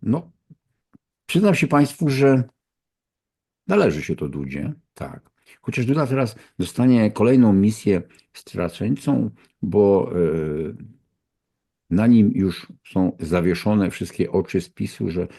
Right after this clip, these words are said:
jedź i załatw, żeby Trump kazał sprzedać T V N. Tak.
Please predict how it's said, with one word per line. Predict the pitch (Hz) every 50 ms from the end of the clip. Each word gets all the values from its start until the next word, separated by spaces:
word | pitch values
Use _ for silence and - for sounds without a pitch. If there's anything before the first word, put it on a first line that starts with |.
| - _ _ _ -
jedź | 90 87 98 123 151 180 165 - - - - _
i | - 107 98
załatw, | 85 98 110 110 110 107 107 107 104 - - - -
żeby | - 85 85 90 85 80 87 90 87 - - _ _ _ _ _ _ _ - - - - _
Trump | - - 101 104 107 113 110 -
kazał | - - 98 90 85 92 95 92 - -
sprzedać | - - - - - 85 85 85 85 -
T | - 82
V | - -
N. | 71 67 67 71 - - _ _ _ _ _ _ _ _
Tak. | _ - 71 - _